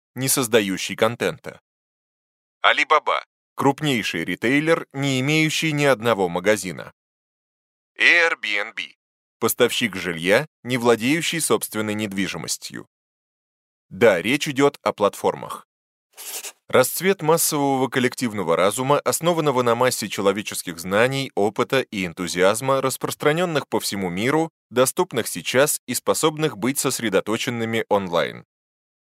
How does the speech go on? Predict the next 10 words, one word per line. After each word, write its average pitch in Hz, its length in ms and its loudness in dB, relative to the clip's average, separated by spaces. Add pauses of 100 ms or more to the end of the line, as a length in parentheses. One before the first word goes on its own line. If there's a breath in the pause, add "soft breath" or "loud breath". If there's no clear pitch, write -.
(360)
Значит 170 460 0
ли 151 100 4
это, 160 240 0
что 139 220 -2
приведенные 120 640 0
тенденции 107 640 0
полностью 170 600 0
заменят 135 480 0
собой 127 340 2
предыдущие 107 760 -2